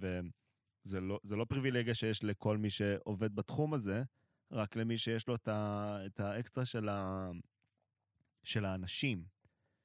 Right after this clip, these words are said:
אה, ומצאתי שאני מאוד מאוד אוהב את זה, ומצאתי שבמסעדנות יש לזה יתרון מאוד גדול, שאנשים באו ליהנות. אני כאילו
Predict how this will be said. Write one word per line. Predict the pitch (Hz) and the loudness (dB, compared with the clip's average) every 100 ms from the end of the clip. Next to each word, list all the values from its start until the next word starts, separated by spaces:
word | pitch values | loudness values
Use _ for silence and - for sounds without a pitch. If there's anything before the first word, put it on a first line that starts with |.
| _ _ _ _ _ _ 95 | _ _ _ _ _ _ -6
אה, | 90 87 87 87 90 90 90 87 | -4 -2 -4 -4 -4 -4 -6 -6
ומצאתי | 98 98 127 143 | -4 -4 -4 -4
שאני | 143 113 107 | -4 -2 -2
מאוד | 101 - 107 117 113 | -4 -4 -2 -2 0
מאוד | 113 110 | -2 0
אוהב | 101 95 | -2 -2
את | 90 | -4
זה, | 95 | -6
ומצאתי | 92 92 113 123 | -8 -8 -10 -10
שבמסעדנות | 117 98 90 90 92 - 90 95 175 220 - - _ _ _ _ _ _ | -8 -8 -8 -8 -8 -10 -6 -4 -2 -4 -6 -14 _ _ _ _ _ _
יש | 98 107 | -8 -6
לזה | 127 110 104 | -6 -4 -4
יתרון | 98 - 95 127 135 | -6 -6 -4 -2 -2
מאוד | 120 123 | -2 -2
גדול, | 104 101 156 180 214 - _ _ _ _ _ _ _ - | -4 -4 -2 -2 -6 -12 _ _ _ _ _ _ _ -12
שאנשים | - - 98 92 - - 98 95 147 139 | -6 -2 -2 -2 -6 -6 -6 -2 -2 0
באו | 117 117 120 | 2 4 2
ליהנות. | 104 90 98 90 - - - _ _ _ | 0 0 -2 -2 -4 -16 -20 _ _ _
אני | 101 117 - | -2 -2 -2
כאילו | 123 107 95 | -2 0 -2